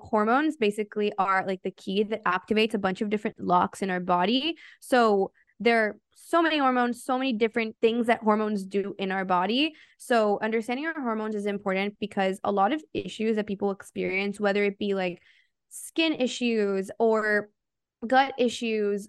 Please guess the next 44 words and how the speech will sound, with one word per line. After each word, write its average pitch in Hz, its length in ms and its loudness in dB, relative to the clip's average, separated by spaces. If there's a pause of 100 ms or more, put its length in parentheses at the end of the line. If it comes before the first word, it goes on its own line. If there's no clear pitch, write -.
or 202 680 0 (500)
not 247 260 2
being 269 140 0
able 254 140 2
to 262 60 0
lose 254 280 -4
weight, 226 560 4
not 214 240 0
seeing 226 260 -8
progress 208 800 2
in 208 220 -2
the 202 40 -2
gym, 202 380 -4
like, 190 160 -6 (260)
a 220 60 0
lot 220 160 6
of 269 80 4
the 294 80 0
times 208 440 -4
that 208 120 -2
can 202 140 -4
really 190 240 -4
tie 196 320 -2
back 185 340 -2
to - 100 -8
your 196 200 -2
hormones, 202 480 -4 (280)
even 262 260 0
things 262 360 -2
like 214 280 4 (180)
not 226 240 2
being 233 140 0
able 226 220 2
to 220 120 0
sleep 208 400 -4
through 214 160 2
the 196 80 2
night, 185 540 0
or 202 600 6 (120)
of 214 120 -4
course 214 260 0
there's, 208 340 0
you 202 80 0
know, 196 180 -2